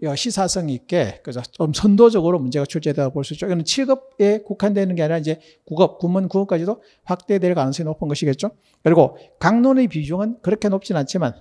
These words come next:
보기 지문에서 다수 출제가 되고 있다. 그래서 제가 강론 특강을 하면서도 늘 하는 거죠. 강론이라고 하는 것이 완전히 새로운 영역이 아니라 총론과의 연계성, 그리고 기출문제의 중요성, 그리고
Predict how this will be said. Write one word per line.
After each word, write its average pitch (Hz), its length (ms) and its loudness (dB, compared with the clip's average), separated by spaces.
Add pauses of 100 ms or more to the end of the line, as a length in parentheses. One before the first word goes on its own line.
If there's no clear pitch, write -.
(160)
보기 202 420 4
지문에서 175 580 -2
다수 165 400 -4 (160)
출제가 139 480 -4
되고 120 220 -6
있다. 123 220 -12
그래서 156 140 -8
제가 151 220 -2 (260)
강론 202 460 2
특강을 202 420 0
하면서도 180 360 -2
늘 151 160 2
하는 170 120 4
거죠. 170 180 2 (340)
강론이라고 208 720 2
하는 151 140 -2
것이 160 280 -2
완전히 165 680 2
새로운 240 520 2
영역이 170 340 -2
아니라 113 320 -4 (120)
총론과의 214 760 2
연계성, 127 460 -4
그리고 147 180 -2
기출문제의 160 600 0
중요성, 151 580 -2 (280)
그리고 165 360 2